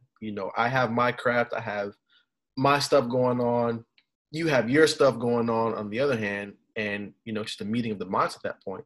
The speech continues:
You know, we're here to connect physically, spiritually, and on the mental level,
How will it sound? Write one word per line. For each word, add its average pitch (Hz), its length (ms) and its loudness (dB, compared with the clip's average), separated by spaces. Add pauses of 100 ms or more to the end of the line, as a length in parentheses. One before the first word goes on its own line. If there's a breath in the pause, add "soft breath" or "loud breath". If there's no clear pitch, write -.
You 107 100 -10
know, 98 260 -10
we're 107 80 -2
here 135 320 -2 (100)
to 107 280 -4 (320)
connect - 260 -6
physically, 113 580 -2 (300 soft breath)
spiritually, 113 760 2 (240)
and 110 80 -4
on 110 100 -2
the 104 60 -2
mental 139 320 0
level, 101 420 -6